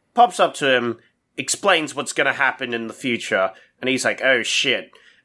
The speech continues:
And, of course, Donnie Darko being confronted by this guy, he starts seeing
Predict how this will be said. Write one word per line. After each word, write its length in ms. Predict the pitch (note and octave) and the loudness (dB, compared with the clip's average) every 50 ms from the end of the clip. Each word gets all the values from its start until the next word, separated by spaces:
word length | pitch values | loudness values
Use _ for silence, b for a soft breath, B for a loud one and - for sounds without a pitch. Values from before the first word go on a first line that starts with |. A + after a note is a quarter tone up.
| b _ | b _
And, 300 | B2 B2+ B2 B2 A#2+ A#2+ - | 0 0 0 -2 -6 -8 -8
of 140 | B2+ - | -10 -6
course, 260 | - C3+ C3 B2 - - | -2 0 0 0 0 -6
Donnie 400 | - - - D#3 D3+ C#3 B2 A#2 | -10 0 2 2 2 2 2 0
Darko 460 | C#3 C3+ C#3 C3+ - - B2+ A#2 G#2 | 0 0 2 0 0 0 -2 0 0
being 220 | - B2 B2 B2 A#2 | -2 -2 -2 -2 -4
confronted 540 | - B2 A#2 - C3 C3 B2 - B2 G#2 | -4 -6 -4 -2 -2 -2 -2 -4 -10 -6
by 140 | F#2 A2+ A2 G#2 | -2 -2 0 0
this 220 | G2 G#2+ - - | -2 -6 -8 -6
guy, 480 | - B2+ A2+ A2 G#2+ G#2 G#2 G2+ G2 G2 B B B | -2 0 2 4 4 2 2 0 -4 -6 B B B
he 140 | B - C3+ | B -6 -4
starts 500 | B2+ - - D#3+ C#3 A#2+ A#2 - - - | -4 -2 0 2 2 0 0 -4 -8 -8
seeing 840 | - - - E3+ D#3+ D#3 D3 C3+ B2+ B2 A#2 A#2+ A2+ A2+ A2 G2+ | -6 -6 -2 -2 -2 0 2 2 2 2 2 0 -2 -4 -8 -10